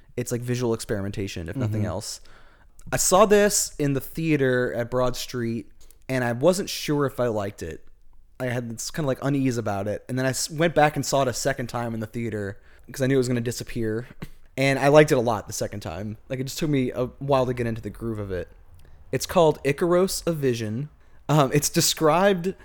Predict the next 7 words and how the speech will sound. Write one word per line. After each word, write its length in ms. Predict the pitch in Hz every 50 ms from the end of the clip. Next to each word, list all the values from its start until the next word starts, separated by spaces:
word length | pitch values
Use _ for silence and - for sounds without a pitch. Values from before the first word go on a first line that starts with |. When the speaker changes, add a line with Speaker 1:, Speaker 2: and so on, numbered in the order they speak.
| - - - - - - -
Speaker 1:
in 120 | 170 160
this, 140 | 156 156 151
like, 140 | 175 160 135
really 260 | 131 143 170 165 156 147
lofty 460 | 135 127 127 127 135 139 - - 143
way 420 | 127 123 131 131 131 131 127 127 -
on 560 | - 123 127 123 120 117 117 113 113 117